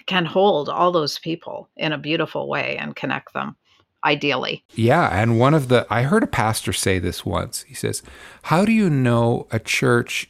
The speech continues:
Speaker 2: is a safe, healthy place for people to be vulnerable and real with each other?" He says,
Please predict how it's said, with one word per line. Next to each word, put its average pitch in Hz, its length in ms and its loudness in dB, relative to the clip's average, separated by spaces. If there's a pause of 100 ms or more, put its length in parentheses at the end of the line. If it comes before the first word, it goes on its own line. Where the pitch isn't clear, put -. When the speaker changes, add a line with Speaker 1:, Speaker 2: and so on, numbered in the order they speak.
Speaker 2:
is 110 280 -2
a 107 220 0
safe, - 920 0
healthy 156 680 0
place 107 760 -2 (280)
for - 260 0
people 123 520 -2
to - 180 -6
be 107 400 -2
vulnerable 107 840 2
and 95 180 -2
real 104 260 4
with 87 200 -6
each 87 200 -6
other?" 76 300 -8
He 90 80 -6
says, 90 320 -4